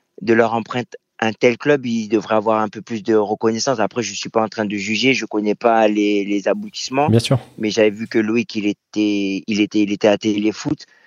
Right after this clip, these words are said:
Speaker 1: mais il faut, il faut qu'il intègre l'organigramme du club. Ça, c'est sûr et certain.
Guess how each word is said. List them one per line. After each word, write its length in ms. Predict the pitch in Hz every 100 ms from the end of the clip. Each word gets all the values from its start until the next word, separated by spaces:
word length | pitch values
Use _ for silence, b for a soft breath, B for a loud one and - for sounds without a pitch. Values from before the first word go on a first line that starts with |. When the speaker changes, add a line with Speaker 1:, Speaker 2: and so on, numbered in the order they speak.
| b b -
Speaker 1:
mais 400 | - 98 98 101
il 440 | 101 95 104 - 104
faut, 220 | - 104
il 120 | 104
faut 160 | - 107
qu'il 180 | -
intègre 400 | 107 104 104 101
l'organigramme 640 | 101 98 104 101 98 98 95
du 100 | -
club. 200 | 131 104 -
Ça, 120 | - 110
c'est 140 | 101
sûr 180 | - 104
et 60 |
certain. 340 | 104 104 -